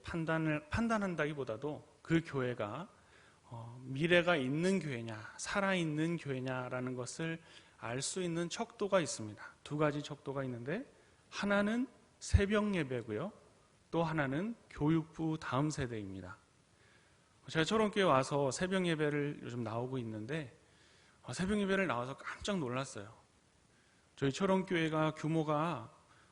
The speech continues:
물론 철원 지역에선 가장 큰 교회지만 서울에서는,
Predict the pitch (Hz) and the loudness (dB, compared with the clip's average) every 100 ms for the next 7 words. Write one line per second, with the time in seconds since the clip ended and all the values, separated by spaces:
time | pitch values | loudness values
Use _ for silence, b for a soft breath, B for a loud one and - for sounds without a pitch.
0 | - 151 165 156 208 208 190 180 170 165 | -2 4 4 4 0 0 2 0 0 -2
1 | - - 170 170 - 196 170 156 151 143 | -2 -2 -2 -4 -4 -2 0 0 0 0
2 | 151 120 135 - 208 214 190 170 160 170 | 0 -2 -8 -6 -2 2 2 0 0 2
3 | 151 | 0